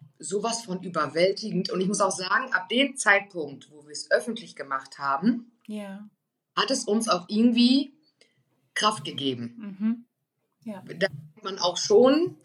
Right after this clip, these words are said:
Speaker 1: dass, ähm, wie soll ich das sagen, ja, die, die es Energie und Kraft gegeben hat.
Speaker 2: Ja.
Speaker 1: Also,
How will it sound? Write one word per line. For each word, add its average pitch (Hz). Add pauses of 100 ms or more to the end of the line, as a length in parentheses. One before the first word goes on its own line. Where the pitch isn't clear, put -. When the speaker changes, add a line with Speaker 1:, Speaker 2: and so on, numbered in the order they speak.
(420)
Speaker 1:
dass, 190
ähm, 175 (320)
wie -
soll 190
ich 196
das 190
sagen, 190 (200)
ja, 208
die, 214
die 214
es 208
Energie 214
und 262
Kraft 277
gegeben 170
hat. - (760)
Speaker 2:
Ja. 104 (560)
Speaker 1:
Also, 175